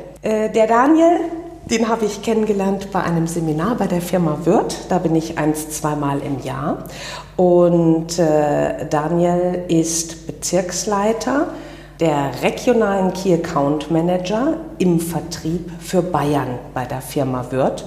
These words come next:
Das muss man sich mal zuerst auf der Zunge zergehen lassen. Das sind fast drei Zeilen hier <laughs> in der Funktions- oder Positionsbeschreibung. Hallo Daniel.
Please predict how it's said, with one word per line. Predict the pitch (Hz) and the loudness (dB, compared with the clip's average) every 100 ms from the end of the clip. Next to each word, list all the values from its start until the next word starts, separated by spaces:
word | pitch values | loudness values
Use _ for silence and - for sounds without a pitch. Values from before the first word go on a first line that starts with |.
| - - - - | -16 -18 -18 -6
Das | - | 0
muss | 170 175 | 2 4
man | 175 | 2
sich | 170 170 | 0 0
mal | 160 | 0
zuerst | - - - - - | -2 0 0 0 -6
auf | - | -6
der | 156 151 | -6 -4
Zunge | - 143 143 | -2 0 0
zergehen | - 147 143 127 123 | -2 -2 -2 -4 -6
lassen. | 127 - 131 | -8 -6 -4
Das | 143 - | -4 0
sind | 175 170 | 0 0
fast | 170 165 - - | 0 0 -2 -4
drei | 147 156 | -2 -2
Zeilen | - - 156 139 135 135 | -2 -2 0 0 -2 -2
hier | 143 139 175 - - 170 - | 0 0 0 -2 -4 -4 -6
<laughs> | - - - 190 | -10 -10 -8 -4
in | 170 | 0
der | 160 143 143 - - - | 0 0 -2 -4 -4 -4
Funktions- | - 226 - - 190 214 202 | 0 0 0 -2 0 0 0
oder | 175 175 | -4 -4
Positionsbeschreibung. | - 262 269 - - 170 175 - 175 - 131 135 156 - - - | 0 2 4 2 0 -2 -2 -4 -4 -4 -6 -4 -6 -4 -8 -4
Hallo | 302 254 | 0 0
Daniel. | 180 156 156 | 0 -2 -4